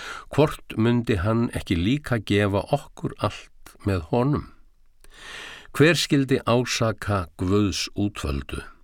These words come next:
Það er Guð sem sýknar. Hver sakfellir? Kristur Jesús er sá sem dáinn er og meira en það. Hann er upprisinn,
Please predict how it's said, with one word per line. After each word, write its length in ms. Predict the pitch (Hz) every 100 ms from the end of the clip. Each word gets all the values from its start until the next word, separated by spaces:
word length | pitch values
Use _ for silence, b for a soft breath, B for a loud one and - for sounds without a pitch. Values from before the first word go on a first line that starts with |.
| - - - b b b -
Það 180 | 95 87
er 80 | 78
Guð 540 | 85 107 135 165 156 - - - -
sem 220 | 120 113
sýknar. 600 | - 85 - - 64 - - - - - - - - - b b b -
Hver 240 | 156 156
sakfellir? 880 | - - 127 - - 76 - - - - - _ _ _ b b b b b b b b b
Kristur 480 | - 135 - - 127
Jesús 840 | 110 113 117 - - 92 - - - -
er 160 | 101
sá 220 | - 95 90
sem 220 | - 92 95
dáinn 460 | - 107 90 73 71
er 160 | - - -
og 180 | 76
meira 320 | 80 120 139 131
en 140 | 123
það. 460 | - 67 - - - B B B B B B -
Hann 140 | 104 82
er 100 | -
upprisinn, 840 | 143 - - 120 120 117 - 110